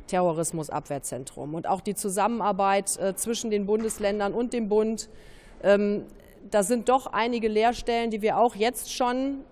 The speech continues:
also obwohl wir eigentlich mit der Aufklärungsarbeit noch relativ weit am Anfang stehen,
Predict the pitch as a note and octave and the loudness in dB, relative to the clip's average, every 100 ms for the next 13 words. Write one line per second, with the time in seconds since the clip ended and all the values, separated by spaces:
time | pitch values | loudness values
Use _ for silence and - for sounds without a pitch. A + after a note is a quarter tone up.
0 | - - G#3 G#3 F#3+ - A#3 A#3 A3+ F#3+ | -16 -4 -2 0 -2 2 2 4 2 2
1 | A3+ A3 A3 A3 G#3 F#3 G#3+ - A#3 G#3+ | 0 -2 -6 -4 -2 0 0 -2 -2 -2
2 | G#3 - G#3 G#3+ G3+ F#3+ A3+ B3 A#3+ G#3+ | -2 0 0 2 0 -2 0 0 -2 -8
3 | G#3 G3+ G3+ G3 G3 G3 G#3 G3 - G3 | -4 -4 -4 -6 -8 -8 -8 -10 -4 -2
4 | G3 | -2